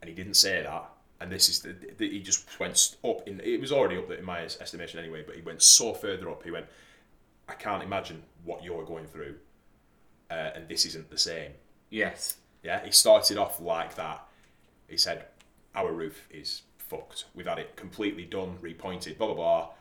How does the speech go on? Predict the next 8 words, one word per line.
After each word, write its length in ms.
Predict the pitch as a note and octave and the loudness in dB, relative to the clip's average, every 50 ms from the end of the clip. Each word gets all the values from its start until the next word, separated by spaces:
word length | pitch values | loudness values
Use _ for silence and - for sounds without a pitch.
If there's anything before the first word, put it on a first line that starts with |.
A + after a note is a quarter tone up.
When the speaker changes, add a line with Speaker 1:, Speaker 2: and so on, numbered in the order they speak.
| - - _ - _ | -20 -20 _ -20 _
Speaker 1:
and 100 | - E2+ | -14 -6
there's 100 | D#2+ - | 2 6
still 220 | - - G2 D#2+ D#2 | 6 6 6 4 -2
a 40 | D2+ | -6
problem. 360 | - D#2+ D2+ D2 C#2 C#2+ C#2+ - _ _ - - - - - | -8 -8 -8 -8 -10 -14 -16 -20 _ _ -20 -20 -20 -10 -2
So 180 | - - G#2 G2 | 0 6 8 8
I 100 | G2 G2 | 8 8
understand." 640 | G2 F2+ F2 - - A#2 G#2 F#2 D#2 D2+ E2+ - | 6 6 6 8 10 10 8 8 4 -2 -10 -14